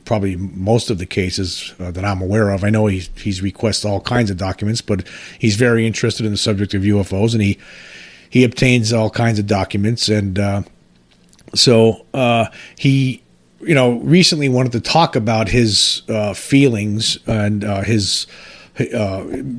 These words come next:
his anal-, he wanted to provide his analysis on, uh, uh, uh, Lou Elizondo's, uh, uh, complaint that he filed with the Inspector General, uh, uh, that,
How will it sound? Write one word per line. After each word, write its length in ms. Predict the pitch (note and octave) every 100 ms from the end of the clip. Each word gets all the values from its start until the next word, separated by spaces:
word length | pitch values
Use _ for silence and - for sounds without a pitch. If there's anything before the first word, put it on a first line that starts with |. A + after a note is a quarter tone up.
| A2+ -
his 200 | C3 B2+
anal-, 340 | A#2+ C3 C3
he 100 | A#2
wanted 180 | C3 B2
to 80 | G#2+
provide 400 | A#2+ G#2 A#2+ G#2+
his 160 | B2+
analysis 840 | A2 A#2 B2+ A2+ - G#2 - - -
on, 440 | G#2+ G2+ G2+ F#2+ - - - - _
uh, 340 | A2+ G2+ G2 - B2
uh, 220 | B2 - - C#3 A#2+ -
uh, 280 | A2+ G2+ - - - - -
Lou 180 | - D3+
Elizondo's, 1080 | C3+ A#2+ G#2 B2+ C3+ B2+ A2+ G#2+ G2 - - -
uh, 320 | G2+ F2+ - - - - - - -
uh, 380 | - A#2 - - - -
complaint 720 | - A#2+ - F3 D3 G2 - -
that 140 | G#2+
he 80 | G#2+
filed 340 | - A#2+ A#2
with 220 | A2+ G#2+ -
the 320 | G#2+ G2+ -
Inspector 480 | G#2 - B2 - A2
General, 540 | F#2+ C#3 B2 G2+ G2+ - - G2+
uh, 300 | F#2+ F#2 F#2 _ _ - - - - - - -
uh, 260 | A#2+ G2 - - -
that, 420 | A#2+ G#2+ G#2